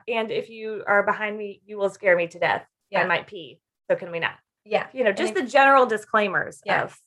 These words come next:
Speaker 1: you know, to the
Speaker 2: If
Speaker 1: people
Speaker 2: it's
Speaker 1: around
Speaker 2: bet-,
Speaker 1: you.
Speaker 2: if it's between songs, I'm gonna ignore you as if
Speaker 1: Mm-hmm.
Speaker 2: I can't hear you
Speaker 1: Mm-hmm.
Speaker 2: 'cause
Speaker 1: Yes.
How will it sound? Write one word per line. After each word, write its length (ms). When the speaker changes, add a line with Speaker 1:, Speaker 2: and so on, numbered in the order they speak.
Speaker 1:
you 140
know, 240
to 100
the 80
Speaker 2:
If 80
Speaker 1:
people 220
Speaker 2:
it's 100
Speaker 1:
around 200
Speaker 2:
bet-, 80
Speaker 1:
you. 120
Speaker 2:
if 60
it's 160
between 420
songs, 320
I'm 120
gonna 240
ignore 320
you 440
as 160
if 100
Speaker 1:
Mm-hmm. 100
Speaker 2:
I 60
can't 240
hear 200
you 200
Speaker 1:
Mm-hmm. 380
Speaker 2:
'cause 160
Speaker 1:
Yes. 320